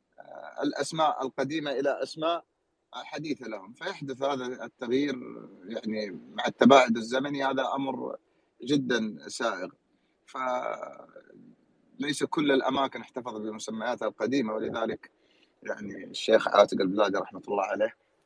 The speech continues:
عندما قام بتأليف معجمه، آه، ومعجم السيرة النبوية، أعاد هذه المسميات ال-، القديمة، آه، بأسمائها الحالية، يعني ذكر أسماء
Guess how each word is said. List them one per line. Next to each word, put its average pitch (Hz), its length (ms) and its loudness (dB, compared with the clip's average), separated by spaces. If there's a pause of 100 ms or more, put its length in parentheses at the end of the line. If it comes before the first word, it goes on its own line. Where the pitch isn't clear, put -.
(480)
عندما 98 640 -4 (1120)
قام 113 300 4
بتأليف 101 480 -4
معجمه، 104 680 -2 (640)
آه، - 760 -14 (200)
ومعجم 104 720 2
السيرة 95 600 4
النبوية، 120 680 0 (340)
أعاد 165 480 0
هذه 143 380 -10
المسميات 135 640 -14
ال-، 117 240 -10
القديمة، 131 600 -2 (720)
آه، - 640 -12 (420)
بأسمائها 131 640 6
الحالية، 123 480 0
يعني 107 340 -12
ذكر 117 420 -4
أسماء 127 380 -6